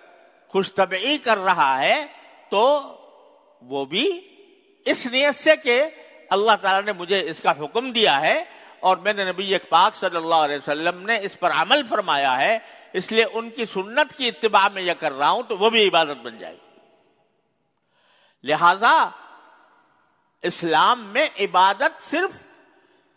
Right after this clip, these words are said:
یہ س-، رکوع و سجدے کا نام نہیں ہے۔ بے شک رکوع و سجدہ بہت بڑا اعلیٰ مقام ہے، لیکن زندگی کے ہر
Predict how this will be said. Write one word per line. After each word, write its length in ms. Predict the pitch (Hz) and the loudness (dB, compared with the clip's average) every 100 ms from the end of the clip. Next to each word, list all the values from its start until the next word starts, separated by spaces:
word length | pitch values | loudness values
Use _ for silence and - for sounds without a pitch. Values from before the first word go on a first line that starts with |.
| _ - | _ -2
یہ 140 | 226 | -2
س-، 240 | - - | -2 -8
رکوع 460 | 165 165 214 294 311 | -6 -4 -4 2 2
و 40 | |
سجدے 420 | - 214 202 233 294 | 4 0 -2 2 2
کا 160 | 294 | 0
نام 320 | 226 185 180 | -2 -2 -2
نہیں 260 | 143 131 110 | -8 -12 -14
ہے۔ 60 | 98 - _ _ _ | -20 -20 _ _ _
بے 160 | 143 226 | -2 2
شک 220 | 480 269 | 0 0
رکوع 280 | 262 285 277 | -4 0 0
و 40 | |
سجدہ 360 | 254 247 226 262 208 | 2 -2 2 0 2
بہت 300 | 185 226 202 | 4 4 2
بڑا 220 | 180 202 156 | 0 0 2
اعلیٰ 380 | 143 156 175 - - - | 0 2 2 0 -6 -8
مقام 500 | 127 - 139 170 151 | -6 -2 2 2 0
ہے، 100 | 101 - - _ - _ _ - | -8 -14 -20 _ -20 _ _ -4
لیکن 520 | 170 277 - 277 135 - - - _ _ _ _ _ _ _ _ _ _ _ | 2 4 4 0 -2 -20 -20 -20 _ _ _ _ _ _ _ _ _ _ _
زندگی 520 | 135 196 196 208 240 | -6 -4 -2 -2 -4
کے 120 | 220 | -4
ہر 360 | 147 - 160 | -6 -2 0